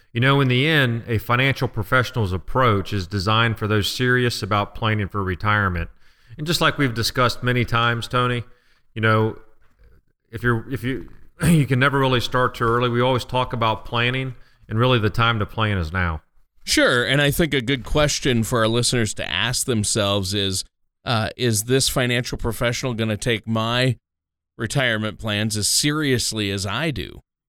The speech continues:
Speaker 2: You know, are they gonna take my retirement seriously? And like you said, uh, do they have a fiduciary standard and legal responsibility to do just that, do what's in their best interests, uh, to help them have a good retirement?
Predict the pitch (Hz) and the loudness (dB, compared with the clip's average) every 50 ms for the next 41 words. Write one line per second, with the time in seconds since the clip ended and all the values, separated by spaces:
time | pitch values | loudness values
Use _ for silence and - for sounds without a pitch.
0 | _ _ _ _ 113 107 101 95 95 101 107 104 101 98 107 104 101 107 104 101 | _ _ _ _ -6 -4 -4 -4 -2 -4 -4 -4 -4 -4 -4 -4 -4 -4 -4 -6
1 | - - 117 98 78 107 113 113 127 139 127 117 107 - 120 110 107 107 107 107 | -4 -4 -6 -6 -4 -2 0 0 0 0 0 -2 -2 -2 -2 0 0 0 0 -2
2 | 107 - - - - 151 175 196 185 139 110 98 - 104 101 101 107 - - _ | -4 -4 -6 -6 -4 -2 -2 0 0 0 -2 -2 -4 -4 -4 -4 -4 -6 -8 _
3 | _ _ _ _ - 127 120 120 123 123 120 117 117 117 - 139 175 - - - | _ _ _ _ -8 -4 -2 0 0 0 0 -2 -2 -2 -4 -4 -4 -2 0 0
4 | 117 104 104 - - 101 110 113 117 107 107 104 110 110 107 101 101 101 101 95 | 0 0 -2 -4 -8 -8 -6 -4 -4 -2 -2 -2 -2 -2 -2 -2 -4 -6 -6 -8
5 | - - - 107 98 120 151 180 - - 131 107 98 98 98 98 101 - - - | -10 -14 -14 -12 -10 -8 -8 -8 -6 -6 -6 -6 -6 -6 -6 -6 -6 -6 -6 -6
6 | 104 104 95 92 92 90 101 104 104 110 - - 107 104 101 98 - - 104 110 | -6 -4 -4 -4 -4 -6 -6 -6 -8 -8 -8 -6 -4 -4 -4 -6 -8 -8 -6 -6
7 | 120 117 120 117 113 110 104 - - 117 107 107 104 - 110 95 104 104 104 107 | -4 -4 -4 -4 -4 -4 -4 -4 -4 -4 -4 -4 -4 -6 -6 -6 -6 -6 -6 -4
8 | 101 107 104 87 95 87 85 - - 123 143 135 104 87 101 104 - - - 104 | -4 -4 -4 -6 -8 -12 -12 -8 -4 -4 -4 -4 -4 -6 -6 -6 -6 -6 -4 -4
9 | 101 127 123 82 - - 90 107 117 120 113 110 98 - - 117 110 104 101 92 | -4 -2 -4 -4 -6 -8 -8 -6 -6 -4 -4 -4 -6 -4 -4 -2 -2 -2 -2 -2
10 | 107 113 113 113 107 101 104 98 107 - - - 117 123 123 - - 92 85 92 | -2 -2 -2 -2 -2 -2 -4 -4 -4 -6 -6 -4 -4 -4 -6 -6 -8 -8 -8 -8
11 | - - - - _ _ _ _ _ _ _ _ - 98 101 98 98 95 90 - | -8 -8 -10 -10 _ _ _ _ _ _ _ _ -8 -6 -4 -4 -4 -4 -4 -4
12 | - 110 104 98 113 107 107 - 113 107 104 104 98 95 98 101 95 104 101 98 | -4 -2 -2 0 -2 -2 -4 -4 -4 -2 0 0 -2 -2 -4 -6 -6 -6 -6 -6
13 | 104 101 95 - 104 110 160 214 190 - - - | -6 -6 -6 -6 -6 -6 -6 -8 -10 -12 -14 -18